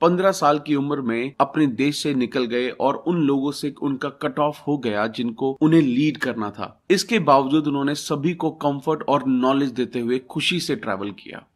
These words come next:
So दोस्तों, दलाई लामा के इस विजडम और लाइफ में हैप्पी रहने के सीक्रेट के लिए ये वीडियो एंड तक देखें। अगर आपने अब तक इस चैनल को सब्सक्राइब नहीं किया है, तो इमीडिएटली सब्सक्राइब करें और फ्यूचर में आने वाली नोटिफिकेशन के लिए बेल आइकन को प्रेस जरूर करें।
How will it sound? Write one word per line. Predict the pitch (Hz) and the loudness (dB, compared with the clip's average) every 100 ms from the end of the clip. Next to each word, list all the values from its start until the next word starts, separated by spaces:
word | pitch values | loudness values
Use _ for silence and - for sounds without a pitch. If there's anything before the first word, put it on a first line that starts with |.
| _ - | _ -4
So | 147 | 0
दोस्तों, | 170 170 175 | 0 2 0
दलाई | 135 131 160 | 4 4 4
लामा | 143 139 | 2 0
के | 135 143 | -2 -2
इस | - 127 | -2 0
विजडम | 127 131 156 | 0 2 0
और | 127 127 | 2 0
लाइफ | 123 113 143 143 | 2 2 0 0
में | 131 135 - | -4 -4 -4
हैप्पी | 160 165 170 | -6 0 0
रहने | 131 127 123 | 0 0 -2
के | 135 | -4
सीक्रेट | - 127 135 127 - | -4 -6 -4 -6 -2
के | 117 | -2
लिए | 104 123 135 - | 0 -2 -4 0
ये | 143 | 2
वीडियो | 139 139 160 160 | 4 4 2 2
एंड | 135 135 | 0 0
तक | 131 | -2
देखें। | 107 104 - 95 92 _ - | -4 -6 -6 -10 -10 _ 4
अगर | 151 196 | 4 8
आपने | 165 147 165 | 6 6 2
अब | 156 135 | -2 -2
तक | 160 147 | -4 -4
इस | 147 | -4
चैनल | 139 131 139 | -2 -2 -4
को | 139 131 | -6 -8
सब्सक्राइब | - 110 - 135 131 113 110 | -6 -10 -6 -4 -4 -4 -4
नहीं | 117 139 | 0 -2
किया | 139 120 | 0 -2
है, | |
तो | 117 - - | -2 -6 -4
इमीडिएटली | 156 151 156 147 147 147 | -2 0 0 0 -2 -4
सब्सक्राइब | 139 123 - 131 127 | -4 -8 -2 0 0
करें | - 120 127 - | 0 -4 -2 -2
और | 139 | -2
फ्यूचर | - 170 190 165 | 0 -2 0 0
में | 160 | 2
आने | 120 139 151 | 4 4 2
वाली | 135 131 | 2 0
नोटिफिकेशन | 127 131 147 139 131 147 147 | -2 -4 -6 -8 -6 -6 -4
के | 120 | -4
लिए | 120 127 | -2 -2
बेल | 113 123 131 | 0 2 2
आइकन | 135 139 127 | 2 -2 -4
को | 127 | -4
प्रेस | 120 127 117 | -2 -2 -4
जरूर | 101 113 110 107 | -4 -2 -2 -4
करें। | 98 95 | -8 -8